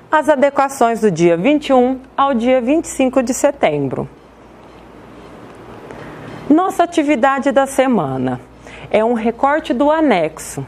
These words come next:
Aqui nós temos o anexo dois, da página trinta e sete. Aqui nós temos um jogo da memória, onde nós vamos procurar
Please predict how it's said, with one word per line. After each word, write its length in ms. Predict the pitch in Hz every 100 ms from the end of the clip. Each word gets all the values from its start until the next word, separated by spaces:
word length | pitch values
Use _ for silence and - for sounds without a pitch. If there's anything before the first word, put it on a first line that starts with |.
| - - - - - - -
Aqui 280 | 170 -
nós 220 | 202 180 -
temos 500 | 202 180 175 - - -
o 140 | 170 175
anexo 560 | 170 170 175 - -
dois, 540 | 123 139 139 196 254 - - - -
da 160 | 330
página 500 | 349 285 269 254 269
trinta 380 | 269 247 254 269
e 80 | 269
sete. 680 | - 160 123 - - 143 131 - - - - - - - - - - - -
Aqui 560 | 370 381 - 240 254
nós 220 | 202 202 -
temos 400 | 233 233 233 -
um 220 | 262 311 269
jogo 420 | 220 226 226 240
da 220 | 202 226
memória, 920 | 233 247 269 214 190 196 185 165 147 - - -
onde 240 | 349 320
nós 220 | 220 170 147
vamos 320 | 208 196 -
procurar 880 | 160 139 151 156 214 185 - -